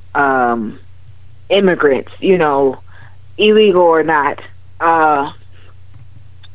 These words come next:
um, uh, the poor, the, you know, the, uh, <clears throat> them as disabled, the, uh,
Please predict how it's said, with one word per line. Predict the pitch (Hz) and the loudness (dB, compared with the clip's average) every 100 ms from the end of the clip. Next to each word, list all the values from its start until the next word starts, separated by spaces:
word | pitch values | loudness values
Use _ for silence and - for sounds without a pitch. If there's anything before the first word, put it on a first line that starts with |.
| - | -10
um, | 151 151 143 143 139 - - - - - - - - - - | 0 2 2 -2 -10 -12 -18 -20 -20 -20 -18 -18 -20 -18 -4
uh, | 127 135 | -2 0
the | 135 | -2
poor, | 113 - 175 170 165 160 | -4 2 4 6 4 4
the, | 139 143 147 - | 4 6 4 2
you | 160 156 | 2 4
know, | 147 135 135 | 4 2 0
the, | 127 127 123 113 - - - - - - - | 2 2 2 -2 -8 -18 -18 -18 -18 -18 -4
uh, | 175 - - 180 180 | -2 0 0 2 0
<clears throat> | 160 | 2
them | 170 147 | 2 4
as | 143 - | 2 0
disabled, | 151 - - 170 160 147 147 - - - | -8 -2 2 2 4 4 4 2 -8 -4
the, | 143 135 - - | -2 -2 -2 -2
uh, | 143 139 | -2 -2